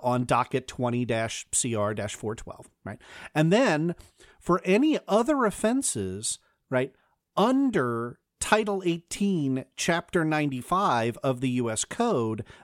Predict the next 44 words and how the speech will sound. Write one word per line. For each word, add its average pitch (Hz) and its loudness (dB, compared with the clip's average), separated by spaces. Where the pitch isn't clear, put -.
that 139 -2
might 160 0
arise 139 2
or 139 0
be 123 -6
charged 135 0
in 143 0
connection 135 -2
with 117 -4
those 123 -2
offenses 110 -2
in 147 4
the 139 2
above 131 2
listed 123 0
indictment 117 -2
in 240 4
the 226 2
U 185 2
S 170 0
District - -4
Court 170 0
for 147 -2
the 131 0
Southern 147 2
District 135 -4
of 113 0
New 127 0
York 180 0
or 147 4
any 143 2
other 127 0
federal 113 -2
jurisdiction, 101 -8
right? 120 -12
So, 170 2
in 170 2
other 233 2
words, 110 -2
it 175 2
is 160 2
only 208 2
in 175 0
connection 117 -4